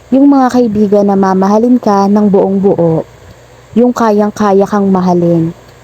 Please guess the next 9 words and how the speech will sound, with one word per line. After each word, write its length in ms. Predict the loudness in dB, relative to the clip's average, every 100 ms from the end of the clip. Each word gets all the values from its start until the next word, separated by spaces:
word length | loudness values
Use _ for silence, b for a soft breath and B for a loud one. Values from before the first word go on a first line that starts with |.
| -6
na 160 | -4
kahit 320 | -2 -2 -4 -4
ikaw, 480 | -8 -2 -2 0 -4 -8 -20 -18 -4
alam 220 | 0 2 2
mo 160 | 2
na 160 | 2 2
hindi 240 | 0 0
ka 160 | 0 0
nakamahal-mahal, 1120 | 0 -2 -2 -2 -2 -2 -2 -2 -2 -2